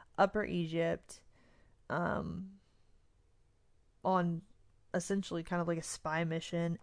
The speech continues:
A-, anyway, <laughs> that would be horrifying, probably. And so, um,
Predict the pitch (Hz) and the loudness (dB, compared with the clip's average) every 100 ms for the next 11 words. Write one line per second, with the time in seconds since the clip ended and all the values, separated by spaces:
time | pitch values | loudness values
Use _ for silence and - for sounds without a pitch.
0 | - 147 - - 247 240 202 165 180 - | -2 0 0 2 4 6 4 2 -2 -12
1 | - - - 240 - 233 202 233 208 240 | -20 -20 2 4 6 6 6 2 4 6
2 | 233 208 - 185 170 165 170 185 170 170 | 4 2 0 2 2 0 2 2 2 0
3 | 180 139 120 101 190 - 190 185 185 - | 2 2 2 0 0 2 4 4 2 -2
4 | - - - - 185 180 175 165 170 | -18 -18 -20 0 4 6 6 4 -2